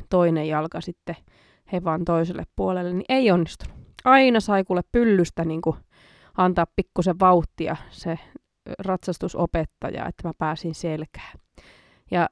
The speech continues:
sekin oli jotenkin semmoista, että mä sain aina jonkun sellaisen hevosen, jolla oli huono päivä. Et sit niin kun ne pukitteli tai yhtäkkiä lähti laukkaa ja mä sain pelätä henkeni edestä, että mä en lennä sieltä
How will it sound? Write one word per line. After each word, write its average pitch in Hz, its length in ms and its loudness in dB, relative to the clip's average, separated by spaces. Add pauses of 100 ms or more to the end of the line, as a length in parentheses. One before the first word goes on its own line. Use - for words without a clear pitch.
sekin 190 360 0
oli 214 220 2 (220)
jotenkin 180 540 0
semmoista, 180 380 -2
että 208 60 -4
mä 202 40 0
sain 214 260 -2
aina 285 300 2
jonkun 202 180 2
sellaisen 202 420 0
hevosen, 180 560 2 (380)
jolla 180 140 4
oli 165 100 0
huono 175 360 2
päivä. 160 360 -4 (460)
Et 180 140 -4
sit 202 200 -2 (560)
niin 170 160 0
kun 170 240 -2 (100)
ne 180 200 -2
pukitteli 226 680 2
tai 202 200 2
yhtäkkiä 208 420 0
lähti 170 200 -4
laukkaa 190 720 4
ja 170 80 4
mä 175 60 2
sain 185 260 0
pelätä 202 280 0
henkeni 185 480 2
edestä, 165 420 -2
että 165 180 -6
mä 160 180 0
en 165 80 -4
lennä 156 260 -2
sieltä 165 340 -10